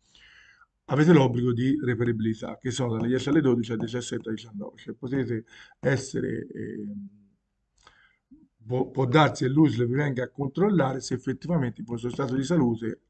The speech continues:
eh, nel domicilio che voi avete letto. Ok?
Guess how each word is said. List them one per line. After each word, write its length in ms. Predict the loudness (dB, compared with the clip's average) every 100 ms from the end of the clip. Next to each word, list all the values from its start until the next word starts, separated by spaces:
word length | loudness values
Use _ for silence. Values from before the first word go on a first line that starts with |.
| _
eh, 200 | -14 -6
nel 200 | -2 0
domicilio 540 | 2 2 0 0 0 0
che 80 | -2
voi 180 | -2
avete 260 | 0 -2 -6
letto. 460 | -10 -10 _ -20 -20 _ _ _ _ _ _ _ -14
Ok? 400 | -4 0 0